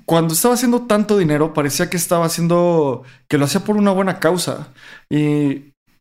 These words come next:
sí, nos engañó a todos con esto. Entonces, después de, de salir de Jane Street, en dos mil diecisiete fundó Alameda Research, que Alameda Research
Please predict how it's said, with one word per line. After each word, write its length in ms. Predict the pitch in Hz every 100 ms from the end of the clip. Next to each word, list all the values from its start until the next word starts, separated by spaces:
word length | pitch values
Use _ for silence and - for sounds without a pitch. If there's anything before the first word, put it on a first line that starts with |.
| -
sí, 320 | - - 156
nos 240 | 156 143 143
engañó 680 | 135 139 147 156 156 160 -
a 140 | 127
todos 380 | 139 135 139 131
con 200 | 131 127
esto. 320 | 127 - 120 - _ _ _ _ _ _ -
Entonces, 380 | 156 190 185 180
después 320 | 175 196 220
de, 320 | 226 220 160 - - - - _
de 120 | 156
salir 320 | 151 151 165
de 100 | 165
Jane 180 | 147 165
Street, 480 | 156 - 156 160 160 _
en 180 | 151 151
dos 180 | 156 160
mil 140 | 220
diecisiete 800 | 233 226 151 170 160 160 165 220 - - _
fundó 720 | - 151 156 170 175 - -
Alameda 460 | 165 151 151 170 170
Research, 680 | 151 147 - - - - _ _ _ _ -
que 280 | 165 165 160
Alameda 500 | 160 165 208 240 226
Research 600 | 190 170 170 185 -